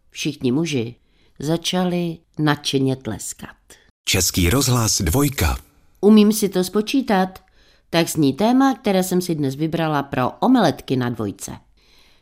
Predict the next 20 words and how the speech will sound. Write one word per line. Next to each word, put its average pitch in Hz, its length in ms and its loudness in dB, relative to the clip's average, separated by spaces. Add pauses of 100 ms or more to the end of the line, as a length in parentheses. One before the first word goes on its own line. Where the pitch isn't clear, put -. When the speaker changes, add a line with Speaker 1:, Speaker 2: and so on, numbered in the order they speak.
Speaker 1:
Ve 180 140 4
dvacátých 277 640 0
letech, 147 540 -2
v 170 120 -6
době 135 320 0
inflace 131 920 -4 (340)
a 131 100 -8
častých 143 640 -6
burzovních 117 640 -4
krachů, 160 720 -8 (560)
oslovil 277 520 0
bankéře 185 640 -2
Fürstenberga 147 1000 -6 (500)
při - 180 -4
odchodu 165 460 -4
z 151 60 -6
berlínské 135 640 -4
burzy 123 340 -6
jeden 147 340 0
kolega. 95 400 -6